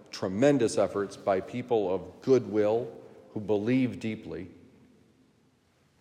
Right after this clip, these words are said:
But what we have done is r-, we've seen raised up people who come to know and love God so much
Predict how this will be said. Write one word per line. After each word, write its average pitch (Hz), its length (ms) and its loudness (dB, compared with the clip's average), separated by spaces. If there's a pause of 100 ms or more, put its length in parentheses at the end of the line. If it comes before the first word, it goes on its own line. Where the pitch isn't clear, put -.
(320)
But 120 120 4
what 135 140 4
we 139 120 2
have 151 460 2
done 107 400 2 (480)
is 120 200 0
r-, 107 60 -10
we've 117 420 -4
seen 156 500 2
raised 139 440 4
up 104 400 2
people 104 580 -2 (600)
who 127 80 -2
come 160 400 0
to 135 160 -2
know 147 560 2
and 110 260 -4
love 127 380 2
God 127 400 2
so 147 420 2
much 143 520 -2